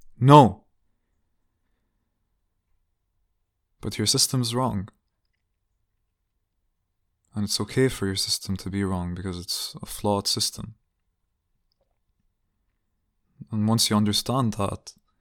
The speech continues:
and accept it, you can be better. You can move forward in your life without having to. You'll still feel it, you know, it's not as if I don't feel the anxiety or fear every now and then. It's just that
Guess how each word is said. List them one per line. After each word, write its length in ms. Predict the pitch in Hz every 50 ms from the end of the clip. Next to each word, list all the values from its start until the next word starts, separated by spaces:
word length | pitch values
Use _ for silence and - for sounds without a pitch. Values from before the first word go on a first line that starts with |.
| _ _ _ _ _ _ _ _ _ _ _ _ _ _ _ _ _ _ _ _ _ _ _ _ _ _ _ _ _ _ _ _ _ - _ _ _ _ _ _ _ _ 110
and 80 | 104
accept 420 | 101 101 - - 139 147 - - -
it, 160 | 101 - -
you 120 | 117 120
can 180 | - - 120 110
be 140 | 110 113 110
better. 420 | 123 131 135 - - 104 101 - _ _ _ _ _ _ _ _ _ _ _ _ _ _ _ _ _ _ _ _ _ _ _ _ - _ _
You 160 | 101 104 101
can 160 | 104 - 110 113
move 180 | 120 120 113
forward 540 | - - - 113 110 120 120 110 101 92 98
in 80 | 95 95
your 140 | 95 95
life 260 | 95 95 95 92 - -
without 300 | 101 98 101 104 104 -
having 340 | - 98 98 98 101 98 95
to. 440 | - - 98 95 92 95 98 104 110 - _ _ _ _ _ _ _ _ _ _ _ _ _ _ _ _ _ _ _ _ _ _ _ _ _ _ _ _ _ _ _
You'll 140 | - 123 123
still 220 | - - - 208
feel 300 | - - - 127 120 107 95
it, 220 | 92 - - -
you 60 | 101
know, 140 | 101 101 101
it's 180 | 104 - - -
not 180 | 117 120 -
as 120 | 120 107 110
if 140 | 104 -
I 80 | 107 101
don't 200 | 95 104 104 104
feel 460 | - - - 98 98 92 92 92 - - _ _ _ _ _ _ _ _ _ _
the 100 | - 104
anxiety 640 | 98 98 101 - - 104 101 98 95 95 - - -
or 80 | 95 92
fear 320 | - - - 101 95 92
every 200 | 92 104 98 95
now 160 | 95 92 95
and 120 | 95 95 95
then. 140 | 92 92 95
It's 160 | 95 92 -
just 220 | - 113 - - -
that 220 | 113 110 107 -